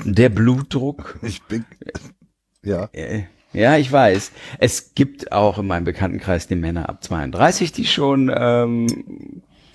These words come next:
Speaker 1: keinen Blutdruck mehr von hundertdreißig zu irgendwas haben und, sondern schon höher sind. Und dann gibt's einfach, man kann das klassisch machen mit den Medikamenten oder man fängt zum Beispiel an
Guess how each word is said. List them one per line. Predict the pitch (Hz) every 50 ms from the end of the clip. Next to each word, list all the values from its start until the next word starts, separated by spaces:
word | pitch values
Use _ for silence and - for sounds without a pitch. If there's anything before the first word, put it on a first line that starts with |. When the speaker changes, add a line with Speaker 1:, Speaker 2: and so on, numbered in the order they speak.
| - - _ _ _ _ _ _ _ _ _ _ _ _ _ _ - -
Speaker 1:
keinen | - - 117 117 117 107
Blutdruck | 104 110 120 104 - 107 113 - -
mehr | 110 107 104
von | - 107 104 101
hundertdreißig | 107 110 110 104 98 95 92 95 98 104 107 - - 101 87 - -
zu | - - 101 95 -
irgendwas | - 101 98 98 95 85 92 90 95 -
haben | 85 85 85 85 80 85 85 85 87 - - - - - - - - - - _
und, | _ - 104 101 101 98 92 -
sondern | - 98 92 92 90 90 87
schon | - 95 92
höher | 87 87 87 87 87 85
sind. | 85 82 80 78 - _ _ _ _ _ _ _ _ - _ _ _ _ _ _ _ _ _ - - - -
Und | -
dann | 120 113 107
gibt's | 107 98 - -
einfach, | - 98 98 98 95 - 92 82 - -
man | - 95 87
kann | - - - 87 87 85
das | 80 80 73 -
klassisch | - - 78 71 - - 76 -
machen | - 65 67 - 71 69 78
mit | 76 73 -
den | 62 57
Medikamenten | 60 57 50 - - - - - 123 269 - - 170 - 269 - _ _ _ _ _ _ _ _ _ _ _ _ _ _ _ _ _ _ _ _ _ _
oder | - 80 82 87 92 117 131 -
man | 127 127 117 120
fängt | - - 110 101 92 92
zum | - - 101 95 95
Beispiel | 87 82 78 - - - - 85 -
an | - 67 73 69 65 -